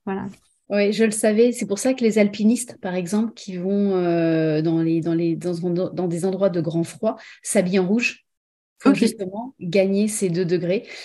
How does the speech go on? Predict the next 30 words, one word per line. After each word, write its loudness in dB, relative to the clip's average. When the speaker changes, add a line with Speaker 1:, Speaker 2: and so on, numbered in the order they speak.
Speaker 2:
Et 6
pour 4
la 8
petite -4
anecdote, 4
justement, 2
euh, 2
quand, -4
euh, 4
quand -2
on 0
a 4
une, 8
on 2
a 2
une 0
autre -4
coupure 2
de 2
courant 0
avec 2
les 2
pluies -4
verglaçantes, 0
donc -2
il 4
y 2
a 0
quinze 0
jours, 2